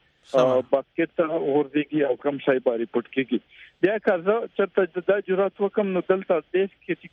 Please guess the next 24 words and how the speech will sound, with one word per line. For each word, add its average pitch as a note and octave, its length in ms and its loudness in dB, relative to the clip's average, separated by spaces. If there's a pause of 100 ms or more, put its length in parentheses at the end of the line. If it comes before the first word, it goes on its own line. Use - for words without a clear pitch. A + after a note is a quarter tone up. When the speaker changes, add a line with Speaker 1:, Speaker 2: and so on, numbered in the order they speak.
Speaker 2:
کوم E3+ 180 -2
ناست F#3+ 300 -4
کسان E3 340 -2
وي، F3+ 100 -8 (460)
هغه G3+ 360 0
به E3+ 120 -6
بیا F3 180 0 (1160)
او D#3+ 60 2 (180)
هغه E3 400 -2
چې D3 60 -16 (120)
کوم E3 180 -6 (440)
شاید E3 420 0
داسې E3+ 280 -4 (120)
څیزونه D#3 320 -2
وي، D#3+ 240 0
هغه D3+ 320 0
دی D#3 120 0
باسکټ D3+ 500 0
ته D#3 60 0
غورځوي. C3 520 0
بیا G3+ 200 0
که F#3 140 -4
یې F#3+ 200 0
نه G3 180 0